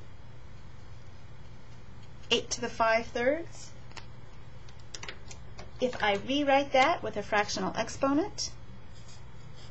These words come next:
with a radical, I'm saying that completely wrong, eight, I need to raise that to the fifth power, and I need to take the cubed root.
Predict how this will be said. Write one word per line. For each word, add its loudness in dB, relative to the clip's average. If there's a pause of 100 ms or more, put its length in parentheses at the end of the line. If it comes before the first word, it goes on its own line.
(1120)
with -4
a 2
radical, 4
I'm -2
saying -2
that -4
completely -2
wrong, 2 (300)
eight, 2 (1000)
I 6
need -2
to 2
raise 6
that 4
to 0
the -2
fifth -4
power, 4 (100)
and 4
I 6
need 0
to 0
take 0
the 2
cubed 0
root. 2